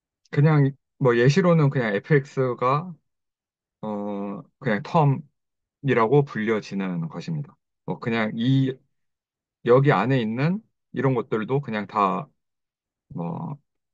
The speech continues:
그냥 변수, 상수 이런 것도 그냥 텀,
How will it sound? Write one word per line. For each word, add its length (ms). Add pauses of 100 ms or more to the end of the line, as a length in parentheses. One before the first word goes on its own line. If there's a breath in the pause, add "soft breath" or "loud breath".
(540)
그냥 640 (520)
변수, 320
상수 340
이런 180
것도 440
그냥 260
텀, 400